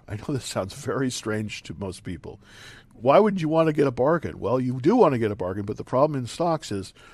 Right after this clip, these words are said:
remember, you're not buying to keep it. You're buying it to resell it. So the important thing is you buy high going higher. The buy point is an area that it's, it's safer to buy at because that forms a little bit of a,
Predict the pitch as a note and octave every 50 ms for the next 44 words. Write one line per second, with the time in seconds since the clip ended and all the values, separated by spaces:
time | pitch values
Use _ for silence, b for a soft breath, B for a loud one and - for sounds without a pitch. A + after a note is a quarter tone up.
0 | B B B - G2+ G#2 A2+ C#3 C#3+ B2+ G#2+ F2 - - - G#2 G#2 B2 D#3 G#3
1 | C3 - - F3+ F#3+ F#3 F3+ E3+ D#3 - - A#2 - - - - G3 G3 - -
2 | F2 - - - B B B B B B B B - F2+ F2 F2 F2 F2+ G#2 A2
3 | A2+ A2 - - B2 A#2 B2 C3 C#3 C3+ - - D#3+ D#3+ E3 C3 F#2+ - - -
4 | G#2 G2 G2 G#2+ A#2 A#2 A2+ - E3 F#3+ B3+ C#4 C4+ - E3 B2+ G2 F#2 F#2 F#2
5 | F2+ - - B B B B B B - - A2 G#2 G2+ A2+ A2 G2+ G2 F2+ -
6 | - D3+ E3 E3+ F#3 G3+ G#3 G#3 G#3+ F#3 - B2 - C#3+ C3 C3 C3+ C3+ B2 -
7 | - B2+ B2+ C3 A#2+ G#2 - - _ b b b b b b b b - F#2 -
8 | A#2 A2+ D3+ G#3 - - C#3+ G#2+ G#2 - - - A#2 A2 G#2 A#2 - - A#2+ C3
9 | C#3+ D3+ C#3+ C3 A#2 G#2 A2 G#2 G2+ - - A2 A2 G2 - - - _ _ _
10 | _ _ - B2 A2 - - A2 G2 - - - - - F#3 F#3 G#3 G#3 - -
11 | G2+ F2 - - A2 G2 G2 G2 G2 A2 A2+ G#2+ E2 D#2 C#2+ C2 - - - B
12 | B B B B B B B - A2+ A2+ - - C3+ A2+ G2+ G#2 G#2+ - - G2
13 | A#2 A2+ A#2 - - - - - C3 A#2+ A#2 A2 - G#2+ G2+ A2 A#2 A#2 A2 G#2+
14 | A2+ G2+ G2 F2 F#2+ F#2 F#2+